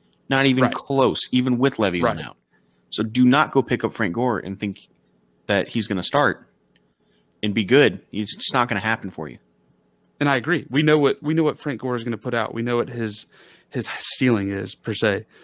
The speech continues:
Speaker 2: um, and his floor is not that good either. But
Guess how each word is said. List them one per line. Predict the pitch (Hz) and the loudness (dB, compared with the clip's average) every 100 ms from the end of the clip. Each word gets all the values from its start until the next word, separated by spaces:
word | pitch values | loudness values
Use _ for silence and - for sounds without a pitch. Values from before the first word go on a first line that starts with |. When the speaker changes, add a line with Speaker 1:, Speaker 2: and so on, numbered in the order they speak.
| - - _ - | -20 -20 _ -2
Speaker 2:
um, | 120 110 104 - | 0 2 -2 -4
and | 113 | -4
his | - | -2
floor | 143 147 | 0 2
is | 104 | 0
not | 98 | -6
that | 101 101 | -8 -4
good | 104 | 0
either. | 120 120 104 - _ _ _ | 2 0 -4 -10 _ _ _
But | 120 107 | 2 2